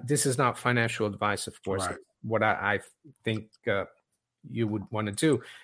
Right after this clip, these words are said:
Speaker 1: And of course, have some physical gold and silver, um,
Speaker 2: <sighs>
Speaker 1: as well.
Speaker 2: Now, uh, I, I, I'm curious, uh, and so just looking at these yields here, U S debt,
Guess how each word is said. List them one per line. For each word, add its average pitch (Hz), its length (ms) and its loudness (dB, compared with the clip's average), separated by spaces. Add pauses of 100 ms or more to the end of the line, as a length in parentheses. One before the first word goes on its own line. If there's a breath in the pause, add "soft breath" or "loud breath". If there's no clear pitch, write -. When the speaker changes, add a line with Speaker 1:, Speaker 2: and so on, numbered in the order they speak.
Speaker 1:
And 139 100 4
of - 160 0
course, 135 300 8
have 131 340 6
some 117 200 -2
physical 113 500 0
gold 104 300 -2
and 95 100 -8
silver, 98 560 0 (460 soft breath)
um, 95 520 -4 (340)
Speaker 2:
<sighs> - 60 -4 (1040 loud breath)
Speaker 1:
as 107 220 -6
well. 117 80 8
Speaker 2:
Now, 131 260 12
uh, 117 560 8 (120)
I, 113 180 -2
I, 120 160 0
I'm 123 120 0
curious, 156 560 4
uh, 123 160 2
and 117 120 -4
so 123 240 4
just 135 220 0
looking 143 260 4
at 123 180 2
these 117 460 0
yields 120 260 0
here, 120 200 2
U 113 220 2
S 107 200 0
debt, 113 380 -2